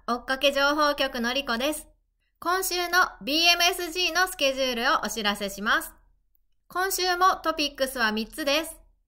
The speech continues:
一つ目が先週一週間の最新情報振り返り。二つ目がビーエムエスジースケジュール、三月一日から三月八日。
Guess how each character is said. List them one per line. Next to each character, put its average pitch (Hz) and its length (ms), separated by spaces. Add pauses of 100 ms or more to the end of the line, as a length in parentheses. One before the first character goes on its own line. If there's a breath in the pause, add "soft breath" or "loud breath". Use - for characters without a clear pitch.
(280)
一 - 240
つ 370 140
目 311 180
が 302 240
先 311 320
週 320 240
一 302 120
週 311 260
間 254 260
の 320 140
最 269 240
新 269 260
情 254 240
報 214 200
振 202 120
り 226 140
返 226 260
り。 226 260 (360)
二 294 260
つ 320 140
目 311 160
が 294 260 (160)
ビ 285 220
ー 311 60
エ - 20
ム 302 100
エ 294 80
ス 302 180
ジ 269 120
ー 285 80
ス 277 100
ケ 262 180
ジ 233 100
ュ 220 120
ー - 20
ル、 165 220
三 285 260
月 226 220
一 214 320
日 226 220
か 254 100
ら 196 140
三 233 240
月 185 280
八 202 160
日。 208 320